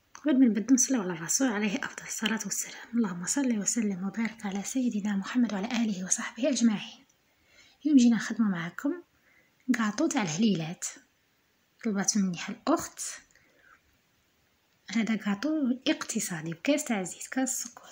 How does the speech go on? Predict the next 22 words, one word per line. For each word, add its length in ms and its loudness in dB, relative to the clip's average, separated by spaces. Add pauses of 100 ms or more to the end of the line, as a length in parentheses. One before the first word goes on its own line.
زوج 200 2
حبات 420 0
بيض، 300 -4
شوية 280 2
كاوكاو 440 0
محمص 760 0 (720)
ومرحي 580 0
رقيق، 360 0 (340)
وهذا 300 0
عطر 300 2
اللوز، 500 2 (1040)
وربعمية 640 2
وخمسين 380 2
فارينة، 640 -2 (1300)
وغرفة 400 4
زبدة. 280 2
هذه 380 0
إضافة 420 2
تزيد 300 0
لها 100 0
طراوة 520 0
وبنة. 500 0